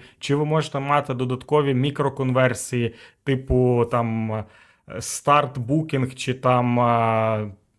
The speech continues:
attempt to call, там спроба зателефонувати і налаштувати свої мікроконверсії. Коли є бо-, велика аудиторія, тоді ви можете навіть вимикати людей дійсно, які купили, і створювати окрему кампанію для тих людей, які купили, вже щоб їх, е,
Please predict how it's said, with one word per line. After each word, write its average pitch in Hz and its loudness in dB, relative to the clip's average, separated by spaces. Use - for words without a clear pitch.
attempt 131 -2
to 131 -6
call, 147 2
там 123 -2
спроба 123 -2
зателефонувати 127 0
і 120 -2
налаштувати 123 0
свої 131 -4
мікроконверсії. 117 -4
Коли 156 0
є 160 4
бо-, 123 -2
велика 143 0
аудиторія, 175 2
тоді 135 -4
ви 175 0
можете 147 -4
навіть 135 -2
вимикати 139 0
людей 123 2
дійсно, 123 -4
які 113 -6
купили, 127 -4
і 131 -4
створювати 175 0
окрему 135 2
кампанію 123 0
для 113 -2
тих 131 -2
людей, 120 2
які 117 -4
купили, 214 0
вже 139 2
щоб 127 -4
їх, 180 -4
е, 131 -4